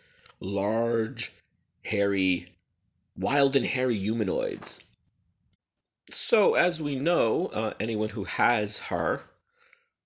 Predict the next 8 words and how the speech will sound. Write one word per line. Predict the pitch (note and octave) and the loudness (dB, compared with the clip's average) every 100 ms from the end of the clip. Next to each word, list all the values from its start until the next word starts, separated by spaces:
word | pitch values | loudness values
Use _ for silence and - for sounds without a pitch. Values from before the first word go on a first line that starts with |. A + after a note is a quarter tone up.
| - | -10
um, | G2 F2+ F2+ F#2+ - | -8 -6 -8 -12 -10
anyone | G2+ G2+ F#2+ | -6 -4 -4
who | - G2 | -6 -10
has | - G#2 G2 G2 | -4 -2 -2 -2
an | F#2 - | -6 -8
Amazon | G2+ G2+ F#2+ F#2 E2+ F2+ A#2 - _ _ | -6 -4 -4 -4 -4 -8 -10 -14 _ _
Echo | G#2+ - G2 F#2 B2+ | -4 -2 -2 -2 -2
show | - - A2+ F2+ F2+ C#3 | -4 -2 0 0 -2 -4